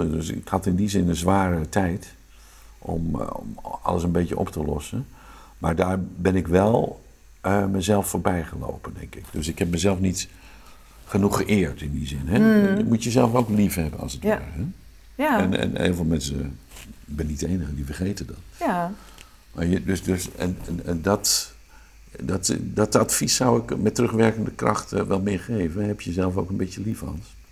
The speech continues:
Speaker 2: Ja, mooi. Nog een paar stellingen.
Speaker 1: Yes.
Speaker 2: Nooit meer koken of nooit meer uiteten?
Speaker 1: Eh,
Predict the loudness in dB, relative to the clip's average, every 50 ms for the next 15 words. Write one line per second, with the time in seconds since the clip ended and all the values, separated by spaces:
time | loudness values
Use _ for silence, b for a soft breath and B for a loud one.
0 | -20 -20 -8 -4 -4 -4 -4 -6 -14 -20 -20 -20 -20 -20 -20 -20 -20 -20 -20 -20
1 | -20 -20 -16 -12 -8 -8 -8 -8 -8 -12 -20 -20 -20 -20 -20 -20 b b b b
2 | b b -4 -4 -4 2 2 2 2 2 -2 0 0 0 0 0 -4 -4 -6 -8
3 | -10 -14 -20 -20 -20 -20 -20 -20 -20 -20 -20 -6 -2 2 2 2 2 0 -6 -8
4 | -10 -14 -20 -20 -20 -20 -20 -20 -20 b b b b b b b 0 2 4 6
5 | 8 6 6 6 4 2 2 2 0 -2 0 2 4 4 4 4 4 0 0 0
6 | -2 0 2 4 4 4 4 4 4 2 2 2 2 0 0 0 0 -2 -2 -2
7 | -4 -6 -8 -8 -8 -10 -14 -20 -20 -20 -20 -20 -20 -20 -20 -20 -20 -20 -20 -20
8 | -20 -20 -20 -20 -20 -20 -20 -20 -20 -20 -20 -20 -20 -20 -20 -20 -20 -20 -20 -20
9 | -20 -20 -20 -20 -20 -12 -6 -2 0 2 4 6 6 6